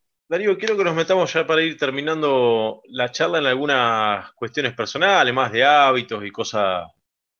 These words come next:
Eh, y, y la primera tiene que ver con, llegás a tu casa después de un día complicado, de varios días complicados, mucho laburo, viaje,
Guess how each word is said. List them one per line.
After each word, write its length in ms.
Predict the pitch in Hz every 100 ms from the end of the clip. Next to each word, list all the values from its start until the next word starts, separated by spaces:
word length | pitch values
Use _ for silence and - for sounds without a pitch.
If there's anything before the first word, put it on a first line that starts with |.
| _ - -
Eh, 320 | 110 107 107 117
y, 220 | 127 135
y 20 |
la 160 | 139 139
primera 600 | 156 190 190 175 147 - -
tiene 220 | 147 143
que 60 | 143
ver 180 | 147
con, 520 | 135 135 131 123 123 - _ _ - -
llegás 280 | 139 160
a 180 | 151 135
tu 280 | 123 127 117
casa 280 | 143 151 131
después 320 | 117 - 143
de 400 | 123 113 107 104
un 180 | 110 123
día 220 | 135 127
complicado, 580 | 107 98 107 147 156 123
de 140 | 107
varios 340 | 117 135 113 110
días 260 | 127 117
complicados, 760 | - 101 95 101 127 123 113 107
mucho 300 | 110 - 110
laburo, 600 | 95 107 127 120 104 98
viaje, 840 | 113 117 107 - 101 98 98 95